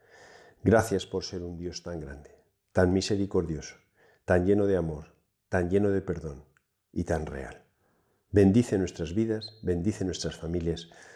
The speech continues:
y bendice la iglesia en general, en el nombre de Jesús. Amén. Amén. Recuerda, eres un influencer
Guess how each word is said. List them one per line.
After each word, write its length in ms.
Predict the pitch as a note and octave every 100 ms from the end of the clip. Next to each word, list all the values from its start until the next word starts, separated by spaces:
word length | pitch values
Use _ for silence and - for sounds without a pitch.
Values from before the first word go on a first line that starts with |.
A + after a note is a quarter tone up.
| - - -
y 100 | G2
bendice 380 | E2+ E2 E2+ -
la 80 | D#2+
iglesia 480 | D#2 D#2 - - - _ _ _
en 140 | F#2+ F#2
general, 580 | - D#2+ D#2 D#2 - _ _ _ -
en 140 | E2
el 80 | D#2+
nombre 240 | D#2+ D2+
de 100 | D2
Jesús. 500 | - - - - - - - _ _ _ _
Amén. 260 | - - - _ _ _ _ -
Amén. 220 | - - _ _ _ _ _ - - - - - -
Recuerda, 420 | F#2 G#2+ F#2 - - - _ _ _ _ -
eres 380 | G2+ G2 -
un 260 | F#2+ G2+ -
influencer 960 | G2+ E2 - C2+ C#2+ G#2 B2 - E2 -